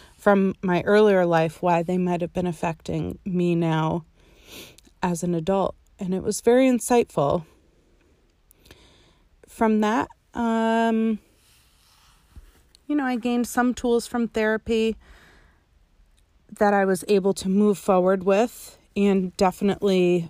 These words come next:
found a lot of benefit from it. I started to realize that when I was sitting in these meditations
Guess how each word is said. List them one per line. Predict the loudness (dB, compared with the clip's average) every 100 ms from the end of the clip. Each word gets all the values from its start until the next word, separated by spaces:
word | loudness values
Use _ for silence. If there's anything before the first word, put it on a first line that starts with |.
| _
found | -20 -8 -4 -2
a | -2
lot | -2 -2
of | -2 -2
benefit | -2 -2 -4 -8
from | -4 -2 -2
it. | -4 -6 _ -20 -20 -20 _ _ _ _ _ _ _ -12
I | -6 -6
started | -6 -6 -4 -2 -2 -4
to | -12 -6 -2 0 2 0 0 -4 -8 -20 -20 _ _ _ _ _ _ _ _ _ _ _ _ _ _ _ _ _ 0
realize | 2 4 4 2 0
that | -4 -2
when | -2
I | -2
was | -2
sitting | -4 -2 0 2
in | 0
these | 0 -2 -4
meditations | -4 -4 -4 0 0 0 -6 -6 -8 -10